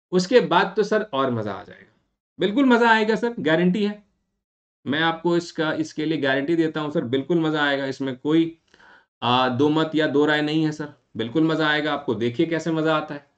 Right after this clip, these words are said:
Let's begin with the question। अब सर आपके सामने लिखा है ए, ए, ए जेड, जी टी,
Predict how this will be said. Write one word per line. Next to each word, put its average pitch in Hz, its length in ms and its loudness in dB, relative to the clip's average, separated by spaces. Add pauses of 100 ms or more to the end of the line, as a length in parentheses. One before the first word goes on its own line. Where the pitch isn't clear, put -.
(600)
Let's 156 220 0
begin 175 280 4
with 180 140 2
the 175 100 -4
question। 175 340 -6 (640)
अब 208 100 0
सर 294 240 4
आपके 190 340 4
सामने 240 340 0
लिखा 226 300 -2
है 240 220 2
ए, 175 320 4 (100)
ए, 156 400 2 (440)
ए 175 220 4
जेड, 160 420 0 (240)
जी 151 280 0
टी, 190 360 -2